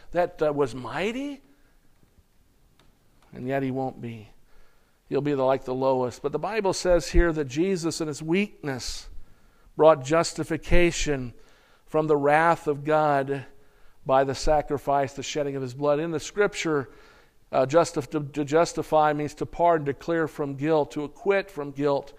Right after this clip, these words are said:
and merited punishment. You know, folks, we're all guilty sinners before God. The Bible says the wages of sin is death. And the death he speaks of is eternal separation from God, and how we deserve that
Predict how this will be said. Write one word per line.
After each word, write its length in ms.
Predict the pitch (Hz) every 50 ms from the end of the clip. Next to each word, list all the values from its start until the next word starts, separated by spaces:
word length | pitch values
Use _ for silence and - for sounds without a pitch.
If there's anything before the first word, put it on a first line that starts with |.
| _ _ _ _ _ _ _ _ _ _ -
and 240 | - 143 147 147 147
merited 460 | 147 151 156 160 160 160 165 156 -
punishment. 560 | - 180 180 170 160 147 - - 131 123 127
You 80 | 151 170
know, 80 | 165
folks, 500 | 151 - 175 165 175 165 - - - - _ _ _ _ _ _ _ _ _ _ _ -
we're 220 | 160 170 175 165
all 220 | 160 165 160 160 160
guilty 420 | 127 147 147 143 139 - - 135
sinners 380 | 113 - - 147 135 131 120 120
before 320 | 131 113 - - 139 123
God. 300 | 123 135 131 127 123 123
The 60 | 127
Bible 320 | 123 147 170 190 196 185 170
says 240 | - - 175 147
the 100 | 143 143
wages 680 | 135 131 135 147 165 180 185 190 190 156 160 151 135 127
of 100 | 139 127
sin 220 | - - 160 151
is 100 | 135 117
death. 600 | 123 123 120 110 110 92 - - _ - - - - - _ _ _ _ _ _ _ _ _ _ _ _ _ _ _ _ _ _ _ _ _ _ _ _ _ _ _ _ _ -
And 140 | - 127 131
the 60 | 131
death 340 | 135 143 170 185 196 190 -
he 120 | 185 175
speaks 440 | - - - - 190 185 175 - -
of 200 | 170 160 160 160
is 160 | 147 135 127
eternal 480 | 131 127 - - 175 175 175 170 165 143
separation 720 | - - 160 147 135 - - 139 135 135 131 - - 127 120
from 240 | - - 123 123
God, 220 | 123 131 127 131 127
and 60 | 123
how 120 | 131 143
we 160 | 143 139 156 170
deserve 600 | 147 151 147 135 131 156 175 175 170 139 117 117
that 260 | 107 104 104 -